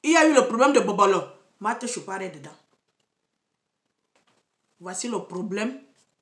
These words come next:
des trois femmes qui vont au Cameroun. Marthe Chopin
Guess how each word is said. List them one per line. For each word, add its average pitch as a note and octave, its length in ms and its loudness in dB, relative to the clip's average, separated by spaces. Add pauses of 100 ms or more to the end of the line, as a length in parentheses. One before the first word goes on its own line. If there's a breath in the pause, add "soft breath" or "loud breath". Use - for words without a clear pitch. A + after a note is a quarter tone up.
(1080)
des F#3+ 260 -8
trois A#3 220 0
femmes A#3 320 -2 (1200)
qui G#3 140 -12
vont G3+ 200 -6
au F#3+ 80 -6
Cameroun. F3 420 -12 (580)
Marthe F4 640 8
Chopin - 760 12